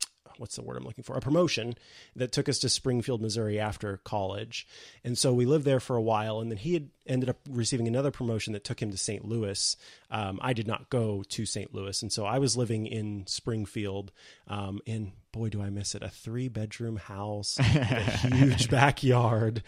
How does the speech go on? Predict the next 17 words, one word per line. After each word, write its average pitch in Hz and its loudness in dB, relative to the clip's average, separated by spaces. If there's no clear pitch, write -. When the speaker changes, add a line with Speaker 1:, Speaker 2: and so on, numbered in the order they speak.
Speaker 1:
uh, 113 0
Speaker 2:
Yeah. 87 0
Speaker 1:
the 123 -2
huge 147 0
fenced-in 123 0
backyard. 113 -2
It - -6
was 101 -10
so 123 -2
nice. 110 -2
Um, 117 4
and 131 4
I 143 6
ended 143 2
up 131 0
moving 117 0
back 101 -6